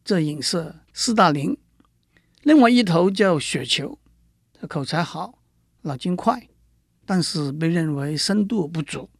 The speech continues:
他后来被拿破仑赶出了农场，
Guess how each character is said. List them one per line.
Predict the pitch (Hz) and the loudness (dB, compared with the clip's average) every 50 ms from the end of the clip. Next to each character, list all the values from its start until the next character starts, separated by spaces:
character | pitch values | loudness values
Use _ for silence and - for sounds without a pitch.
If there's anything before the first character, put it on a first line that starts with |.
| _ _ _ _ _ _ _ _ _ _ | _ _ _ _ _ _ _ _ _ _
他 | - - 170 | -6 -4 -2
后 | 139 170 160 | -2 -2 -2
来 | 147 151 151 165 | -2 -4 -6 -6
被 | 160 165 175 170 160 160 151 | -6 -6 -4 -4 -4 -6 -6
拿 | 156 160 165 170 | -8 -6 -4 -4
破 | 165 - 180 | -4 -2 -2
仑 | 165 160 147 147 147 156 160 165 185 _ _ | -4 -2 -2 -4 -4 -4 -6 -6 -8 _ _
赶 | - 165 147 139 139 - | -2 0 0 0 -2 -4
出 | - - - 202 | -6 -4 -2 -2
了 | 202 185 165 151 147 247 - | 0 0 -2 -4 -4 -8 -6
农 | 165 143 151 156 | -4 -2 -2 -2
场， | - - 143 127 143 180 | -2 -4 -6 -6 -6 -8